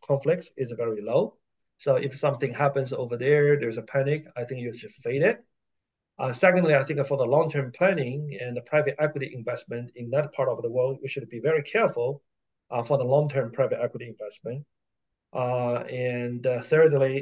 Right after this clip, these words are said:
is that you need to be mindful, uh, there will probably be two, you know, technology ecosystem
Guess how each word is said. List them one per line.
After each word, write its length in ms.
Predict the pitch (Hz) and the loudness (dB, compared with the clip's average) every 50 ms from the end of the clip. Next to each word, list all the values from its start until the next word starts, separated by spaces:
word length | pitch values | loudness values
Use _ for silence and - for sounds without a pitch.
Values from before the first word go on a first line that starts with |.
| 139 139 135 131 | -2 -2 -2 -2
is 200 | 127 127 123 123 | -2 -6 -2 0
that 260 | 135 127 127 123 123 123 | 2 2 2 2 0 -2
you 120 | 123 127 127 | -4 -4 -4
need 160 | 131 127 123 123 | -6 -6 -8 -8
to 0 | |
be 140 | 110 - 123 | -8 -8 -4
mindful, 640 | 127 139 156 185 190 175 180 127 120 135 139 - - _ _ _ _ _ - | 0 2 2 2 2 0 0 0 0 0 -2 -6 -10 _ _ _ _ _ -6
uh, 100 | 131 131 | -4 -2
there 160 | 131 143 135 | 4 4 6
will 200 | 135 135 135 131 - - - | 6 6 4 2 -2 0 4
probably 460 | 170 180 175 160 147 139 135 139 139 | 6 6 6 6 2 2 2 2 2
be 320 | 135 - 131 131 127 127 127 123 - - | 2 0 -6 -8 -8 -8 -10 -8 -4 -2
two, 320 | 147 135 131 131 131 131 - _ _ - - 139 | -2 -2 0 -2 -4 -8 -10 _ _ -8 -6 -4
you 60 | 135 131 | -4 -2
know, 220 | 123 123 127 135 127 - - | 0 0 0 -2 -2 -4 -4
technology 500 | 151 147 147 139 143 143 143 135 127 123 - 165 165 | -4 -2 0 2 4 4 4 4 2 -2 -6 -6 -6
ecosystem 640 | - 135 117 - - 113 - - 117 113 117 127 | -6 -6 -8 -10 -10 -12 -10 -8 -8 -6 -8 -10